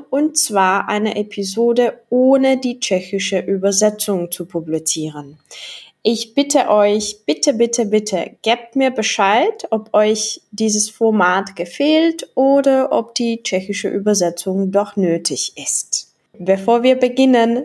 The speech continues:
noch eine Info. Auf Piki findet ihr eine Bonusfolge darüber, äh, wie meine persönliche Erfahrung mit der Liebe zu Mallorca und Deutschland ist. Ich erzähle über meinen, äh, Studentenjob, als ich in, äh, Leipzig gekellnert hab.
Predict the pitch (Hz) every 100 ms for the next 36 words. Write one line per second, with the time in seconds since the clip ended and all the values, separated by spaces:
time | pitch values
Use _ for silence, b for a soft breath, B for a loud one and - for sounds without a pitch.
0 | - 208 190 196 196 196 196 190 202 240
1 | 240 - 196 208 285 _ 196 190 190 -
2 | - 262 247 262 - 226 220 233 240 -
3 | 220 220 214 208 - 202 175 160 170 247
4 | 294 320 262 262 - 202 185 185 196 196
5 | 190 196 247 240 208 339 - B B B
6 | B B - 220 202 196 214 220 226 302
7 | 311 254 233 233 320 294 - 196 190 190
8 | 196 180 190 190 196 202 196 202 202 196
9 | 214 240 240 233 214 180 185 214 220 233
10 | 214 208 214 214 214 165 165 170 180 165
11 | 170 - 190 - - - - 208 - 196
12 | - 202 214 220 214 202 202 196 185 185
13 | 185 180 - - 180 - 208 165 175 196
14 | 247 247 247 262 - - 190 190 196 -
15 | 185 190 185 - 180 165 165 165 - -
16 | 226 - - - - - 202 185 226 247
17 | 269 320 -